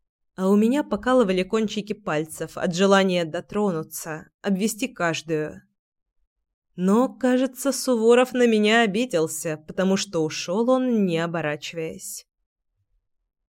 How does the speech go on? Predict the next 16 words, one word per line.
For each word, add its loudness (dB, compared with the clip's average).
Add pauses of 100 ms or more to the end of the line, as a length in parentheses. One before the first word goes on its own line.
(120)
Я 6
тяжело 2
вздохнула, -4
разглядывая 0
потолок. -6 (1500)
В -20
кухне 4
Бага 4
погремел 0
посудой 0
и -8
вышел 0
на 0
улицу, -4
громко 0
топая. -2